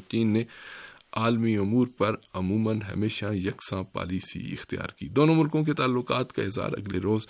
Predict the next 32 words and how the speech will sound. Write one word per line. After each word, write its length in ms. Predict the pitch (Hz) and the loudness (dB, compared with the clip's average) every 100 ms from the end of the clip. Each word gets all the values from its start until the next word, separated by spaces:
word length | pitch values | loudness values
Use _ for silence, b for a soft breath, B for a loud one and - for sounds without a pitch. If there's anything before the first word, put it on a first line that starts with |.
| B B B B - | B B B B 0
چینی 360 | 131 139 135 | 4 6 4
وزارت 420 | 113 95 92 - - | 4 2 2 -2 -6
خارجہ 420 | - 98 98 110 | -2 -2 4 4
نے 100 | 107 | 4
بھی 140 | 104 113 | -2 -6
کھل 220 | - 123 | -2 0
کر 180 | 95 87 | 0 -2
کیا، 300 | - - 107 | -4 -2 0
جب 180 | 160 101 - | 0 -2 -2
چینی 240 | 110 110 | -2 0
وزارت 340 | 95 85 - - | 2 0 -2 -6
خارجہ 380 | 87 92 90 120 | -4 -4 -2 -4
کی 120 | - | -4
ترجمان 580 | - 85 - 82 90 117 | -6 -6 -6 -4 -2 -2
ماؤ 340 | 107 92 87 | -2 -2 0
لنگ 240 | 80 120 107 | 0 0 0
نے 140 | 113 - B B B - | 0 -2 B B B -12
دو 320 | 92 104 104 | 0 4 4
ٹوک 420 | 104 123 139 - | 2 0 0 -2
الفاظ 340 | 110 - 104 | -6 -4 -2
میں 160 | 107 104 | -2 -2
یہ 260 | 85 98 135 | 0 2 2
کہا 300 | - 104 139 | 0 -4 -4
کہ 160 | 117 | -6
چین 380 | - - 127 135 | -8 -4 -2 -2
پاکستان 680 | - - 110 - - 110 110 | -4 -6 -6 -8 -6 -4 -4
کے 120 | 117 | -2
معاشی 460 | 98 90 90 - 117 | -2 -2 -2 -2 -2
اور 80 | |
سماجی 460 | 92 - 90 90 104 | -2 -4 -4 -4 -4
استحکام 720 | - - - 90 - 95 101 | -6 -8 -6 -6 -4 -4 -4
کی 220 | 104 104 | -4 -6